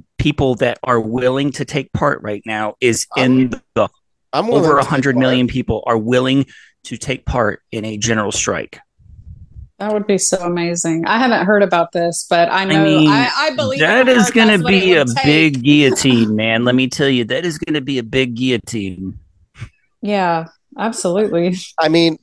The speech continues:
Speaker 2: just, just think of it this way. And somebody was simply saying, an E M T is paid generally twenty bucks an hour.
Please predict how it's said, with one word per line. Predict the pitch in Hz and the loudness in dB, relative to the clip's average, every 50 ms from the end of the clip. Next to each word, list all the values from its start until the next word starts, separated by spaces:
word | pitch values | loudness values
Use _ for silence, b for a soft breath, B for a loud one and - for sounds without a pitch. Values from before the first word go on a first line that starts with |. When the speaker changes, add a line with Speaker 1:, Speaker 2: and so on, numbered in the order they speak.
| - | -6
Speaker 2:
just, | 160 175 190 - - - - | -4 -2 -2 -2 -4 -6 -4
just | 202 190 - - | -4 -2 -2 0
think | 226 202 196 | 0 0 0
of | 196 185 | 0 -2
it | 160 143 | -4 -4
this | 147 135 - - | -6 -8 -8 -6
way. | 135 117 113 113 | -6 -4 -4 -6
And | 120 - - | -8 -10 -12
somebody | - - 131 135 131 127 | -10 -6 -4 -4 -2 -2
was | 123 120 - | -2 -4 -4
simply | - 123 117 117 117 | -6 -8 -8 -8 -8
saying, | - 123 120 117 117 - _ _ _ _ _ _ _ _ _ _ - | -4 -4 -4 -4 -6 -8 _ _ _ _ _ _ _ _ _ _ -2
an | 143 165 | 0 2
E | 214 240 254 | 2 4 4
M | 226 196 160 | 2 2 0
T | - - 190 180 175 | -2 -2 0 2 2
is | 160 151 - | 2 0 0
paid | - - 160 143 139 143 | -2 0 0 0 0 2
generally | 143 135 135 131 131 127 | 2 2 2 2 2 0
twenty | 120 - 135 127 123 120 | -2 -4 -6 -6 -6 -4
bucks | 117 123 113 - - - | -4 -4 -4 -4 -6 -8
an | 123 107 | -8 -6
hour. | 101 95 87 87 87 - - | -4 -4 -4 -4 -6 -6 -10